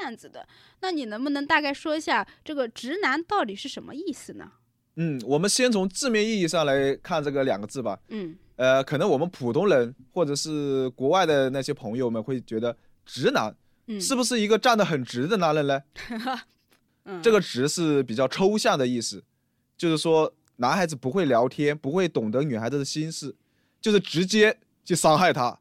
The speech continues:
Speaker 2: 那叫直男。这边有几个反映他是直男的那个聊天记录吧，
Speaker 1: 嗯。
Speaker 2: 我可以跟大家分享一下。
Speaker 1: 好。
Speaker 2: 男孩子会问女孩子：“你喜欢什么颜色的口红？”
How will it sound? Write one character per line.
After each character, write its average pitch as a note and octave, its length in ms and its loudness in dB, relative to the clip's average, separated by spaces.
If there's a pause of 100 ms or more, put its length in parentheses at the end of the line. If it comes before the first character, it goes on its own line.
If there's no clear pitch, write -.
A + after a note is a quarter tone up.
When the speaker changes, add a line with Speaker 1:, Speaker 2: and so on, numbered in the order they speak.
Speaker 2:
那 C3+ 80 -6
叫 B2+ 100 0
直 G#2 220 -8
男。 G2+ 200 -10 (240)
这 A#3 140 0
边 A#3+ 140 4
有 G3 100 4
几 D#3+ 220 -2
个 C#3 640 4 (200)
反 C#3 160 2
映 E3 60 0
他 F3 140 0
是 F#3 80 -2
直 D3+ 200 -4
男 C3+ 180 2
的 C3+ 80 -2
那 D3 120 -2
个 A#2+ 460 2
聊 A#2 140 0
天 E3 140 -2
记 G3+ 160 -6
录 G3 120 0
吧， G2+ 200 -2
Speaker 1:
嗯。 G#3 160 -2
Speaker 2:
我 C#3 60 -8
可 D#3+ 80 -4
以 C#3+ 60 -2
跟 D3 120 -4
大 D#3 100 2
家 C#3 120 2
分 E3 180 -4
享 B2+ 180 -6
一 G2+ 40 -12
下。 F#2+ 120 -14
Speaker 1:
好。 D#3 260 -12 (280)
Speaker 2:
男 D3+ 200 -2
孩 A3 100 6
子 G3 160 2
会 E3+ 160 4
问 F#3 380 2
女 B2+ 100 0
孩 A#2 160 0
子 D3+ 200 -4
：“你 C#3 100 -8
喜 - 160 -4
欢 A#2+ 240 0
什 B2 160 -6
么 F3 80 -2
颜 C3+ 140 -2
色 F3+ 100 -6
的 D#3+ 80 -2
口 A2 240 -4
红？” G2 260 -10